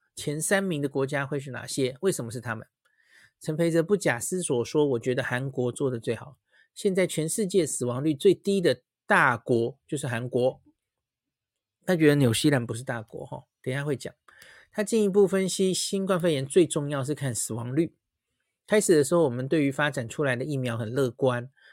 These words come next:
而且临床试验看起来也阻断传染达九十percent，但当时只有做期中分析，做完打疫苗的人平均才经历三四个月。一般做疫苗不是这样，至少要追踪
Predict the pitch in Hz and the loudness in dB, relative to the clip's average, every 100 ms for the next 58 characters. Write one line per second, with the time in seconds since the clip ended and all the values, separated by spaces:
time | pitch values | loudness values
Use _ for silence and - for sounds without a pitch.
0 | _ 151 156 131 120 143 135 165 147 - | _ -2 0 -2 -4 -6 -4 -4 -4 -6
1 | - 135 123 131 127 120 120 170 151 131 | -6 -4 -2 -2 -4 -6 -4 -4 -4 -6
2 | 117 127 127 110 - 127 131 127 110 - | -6 -4 -4 -4 -4 -4 -4 -4 -6 -6
3 | 135 147 - 156 110 _ _ _ - _ | -6 -4 -4 -4 -4 _ _ _ -20 _
4 | _ - 208 202 202 196 147 135 151 123 | _ -2 0 0 -2 0 -2 0 0 2
5 | 156 147 - 117 117 131 127 127 123 - | 0 -2 -2 -6 -4 -4 -4 -6 -6 -6
6 | 123 123 - _ - 202 143 127 135 - | -6 -8 -12 _ 4 4 4 2 -2 -12
7 | _ _ _ - 127 123 175 165 135 127 | _ _ _ -6 -2 -2 -2 -2 -4 -2
8 | 131 127 123 127 143 151 185 180 139 131 | -2 -2 -4 -6 -8 -6 -4 -4 -4 -6
9 | 160 160 151 131 180 185 - 143 123 123 | -6 -2 -4 -2 -4 -4 -4 -2 0 -2
10 | - _ _ _ _ _ _ _ _ 220 | -4 _ _ _ _ _ _ _ _ -2
11 | 202 202 202 180 143 127 127 139 131 120 | 0 2 4 2 0 -2 0 0 -2 -4
12 | 110 - 131 117 135 135 139 139 139 | -6 -8 -6 -2 -2 0 -2 -2 -6